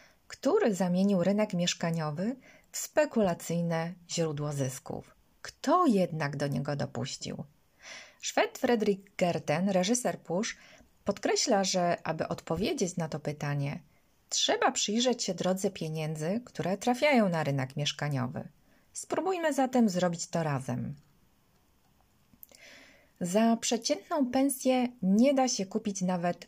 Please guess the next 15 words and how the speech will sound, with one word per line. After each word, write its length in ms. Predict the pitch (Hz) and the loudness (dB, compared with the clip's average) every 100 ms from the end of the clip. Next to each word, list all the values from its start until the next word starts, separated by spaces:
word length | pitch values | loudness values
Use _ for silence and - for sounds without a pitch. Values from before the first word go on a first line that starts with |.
| - | 0
pół 260 | 269 262 | 4 6
metra 520 | 254 202 196 202 196 196 | 6 4 4 2 0 0
kwadratowego 760 | - 175 160 160 160 160 165 | -2 -2 -2 -2 -2 -2 -2
mieszkania, 640 | 165 160 - 143 135 - - - - _ _ | -2 -4 -4 -4 -2 -4 -8 -14 -20 _ _
napisała 640 | 175 185 180 - 311 262 247 | -4 -2 -2 0 2 2 0
w 80 | - | -10
kwietniu 460 | - 240 254 196 175 | -4 -4 0 -2 0
dwa 160 | 180 | 0
tysiące 440 | 185 208 190 185 165 | 0 0 0 0 -2
dwudziestego 540 | 165 160 170 185 202 | -2 -4 -2 0 0
czwartego 500 | - 165 - 202 233 | -2 -6 -2 0 2
na 140 | 202 | 2
Instagramie 640 | 175 175 - 160 185 202 190 | 0 -2 -4 -2 0 2 0
posłanka 520 | 190 165 170 170 160 | 0 -4 -2 -2 -2
Razem 420 | 160 185 185 170 | 0 0 0 -2